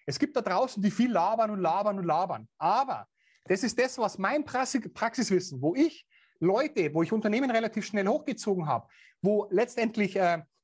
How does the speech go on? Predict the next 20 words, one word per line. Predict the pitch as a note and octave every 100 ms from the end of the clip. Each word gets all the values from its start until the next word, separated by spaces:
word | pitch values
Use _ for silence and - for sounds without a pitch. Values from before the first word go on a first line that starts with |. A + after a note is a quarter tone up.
| -
ähm, | D#3+ D#3 -
äh, | A3
ich | D4+ E4
mich | C#4+
auch | A3
aus | F#3+ F3+
der | E3+
Scheiße | - D#3+ D#3+
gezogen | D#3 D3+ E3 D3 C3+
habe. | A#2+ - _ _ -
Das | G#3
ist | C#4+ -
genau | A3 G#3 G#3
das, | G#3 G#3+ -
wofür | F3+ F#3 F#3+ A3+ A3
ich | C#4+ D4
stehe, | - F#3+ G3 A3+ A3+ - _ -
praxisbezogen, | F#3+ A3+ - C4 A3 - G#3 G3+ G#3 G3 G3 A3 G#3+ G#3 G#3
äh, | - - - _ -
praxiserprobt, | F#3+ A3 A#3 G#3+ G3 F#3+ G3 G3